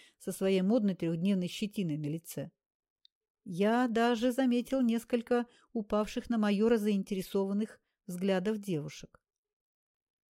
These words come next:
Вернувшись ко мне домой, мы устроили Журавлева в гостевой комнате и оставили наедине со своими думами. Исулович к тому времени уже проснулся. Беглый осмотр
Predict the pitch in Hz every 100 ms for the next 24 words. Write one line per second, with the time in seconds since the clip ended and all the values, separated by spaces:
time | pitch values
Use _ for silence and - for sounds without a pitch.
0 | - 190 185 214 - 190 - 208 202 202
1 | 208 269 269 - _ - 208 214 - 233
2 | 220 196 196 196 202 269 254 170 180 -
3 | 202 233 - 233 160 156 - - _ _
4 | _ _ - 339 254 - 233 247 214 185
5 | 175 170 185 247 277 _ - 180 - 175
6 | 220 220 196 175 147 147 160 _ _ _
7 | _ _ _ _ _ _ - 165 175 208
8 | 330 320 - 269 247 240 254 240 208 151
9 | 208 214 208 - 170 160 - 175 _ _
10 | _ _ _ _ _ _ _ _ 208 233
11 | 269 247 247 - 311 285 160